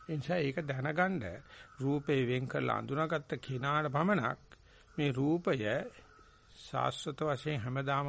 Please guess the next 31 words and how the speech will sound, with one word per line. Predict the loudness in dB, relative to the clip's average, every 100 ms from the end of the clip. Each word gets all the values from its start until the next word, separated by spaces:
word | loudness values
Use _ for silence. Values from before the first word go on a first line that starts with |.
| -2
පැවතිලා | -2 -2 0 0 0 0 -4 -14 -20 -14
ඒ | 0 2
වෙලාවේ | 4 4 2
පේන | 0 2 2
දෙයක්ද? | 2 2 0 -4 -10 -10 -20 -20 -10
එතන, | -6 -2 -2
එතන | -2 0 0 2
මතුවෙනකොට | 2 0 2 2 2 0 -4 0 -2 -2 -10 -20 -20 -20 -20 -16 -6
මතුවීම | -4 -4 -4 0 2 2 2
දැක | 0 0
ගන්න | 0 -2 0 -2
ප්‍රමා | -2 0 4 4 4
නිසා | 2 2 2 0 -6 -12 -20 -20 -10
මතු | -2 0 2
වෙච්ච | 2 0 0 2
දෙයක් | 4 4
දකින | 2 2 2 2
විදිහට | 0 0 0 0
අපි | 0 0 -2 -4
ප්‍රමාදයේ | -6 -2 0 2 2 2 2
ගිලිලා, | 0 0 0 -2
මදයේ | -4 -2 0 2 2
ගිලිලා | 2 0 0
ගත | 0 -2
කෙරුවට | -2 0 -2 -4 -8 -14 -18 -20 -4
මේකේ | -2 0
හට | -2 -2
ගැනීම | -2 -2 -2
දැක | -2 -2
ගන්න | -2 -4
පුළුවන්. | -4 -4 -6